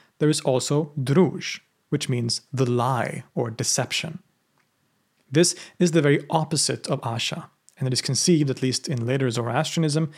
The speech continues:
as a force that has been introduced to the perfect creation of Ahura Mazda from the outside, so to say.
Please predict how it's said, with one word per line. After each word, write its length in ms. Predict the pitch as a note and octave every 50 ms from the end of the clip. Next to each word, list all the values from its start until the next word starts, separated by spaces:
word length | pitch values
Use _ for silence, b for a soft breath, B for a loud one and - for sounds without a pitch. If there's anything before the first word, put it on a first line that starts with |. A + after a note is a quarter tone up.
| B B B B
as 120 | - C#3+ C#3
a 80 | D3
force 440 | C#3 - - - E3 D#3+ D#3+ D#3 D3
that 100 | - E3
has 140 | C#3+ C#3 B2+
been 160 | - D#3 - -
introduced 840 | D#3+ D3+ D3 - E3 C#3+ B2+ - F#3+ G#3 E3 C#3 - - - - b b b b
to 80 | - D3+
the 80 | C3+ C3
perfect 540 | - - - D#3+ D#3+ D3+ - D#3 D3 -
creation 480 | - - - C#3 C#3 C#3+ C3+ - - C3+
of 80 | A#2+ A#2+
Ahura 240 | G#2+ A#2+ A#2+ A#2
Mazda 480 | A#2 B2 C3+ C#3 C3 - - C3 B2+ B2
from 200 | - - C3+ B2
the 140 | B2 - -
outside, 600 | C3 B2 A#2 - - - - C3+ B2+ A2+ G#2+ C3 C3+
so 160 | - - -
to 80 | -
say. 240 | - - D#3+ D#3 D#3